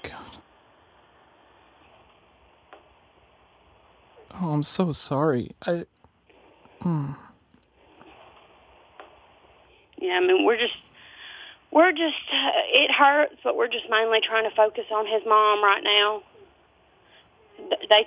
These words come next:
Speaker 2: took her to the hospital t-, for evaluations to make sure that, I mean, to make sure that John hadn't tried to give her any of it. But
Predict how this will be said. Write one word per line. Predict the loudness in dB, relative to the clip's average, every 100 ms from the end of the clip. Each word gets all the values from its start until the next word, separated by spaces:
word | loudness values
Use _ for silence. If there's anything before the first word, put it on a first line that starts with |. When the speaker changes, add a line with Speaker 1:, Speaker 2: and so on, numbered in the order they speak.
| 0
Speaker 2:
took | -2
her | 2 2
to | 2 0
the | 2
hospital | 4 2 0 -8 -6 -6
t-, | -10 -14 0
for | 2
evaluations | 4 6 4 4 4 4 2 -4 -6 -8
to | 0
make | 4 4 2
sure | -2 2 4 6
that, | 6 6 2 -8 -12 -10 -10 -12 -10
I |
mean, | -6 -4 -6 -14 _ _ _ _ _ -20 -20 _ -6
to |
make | 0 0
sure | 0 0
that | 2 2
John | 2 0 0
hadn't | 0 0 0
tried | 4 4 4
to |
give | -4 -4
her | 0 0
any | 2 0 0
of | 0
it. | 0 -2 -6 -20 _ -20 -20 -20 -20 -8 2
But | 4 4 0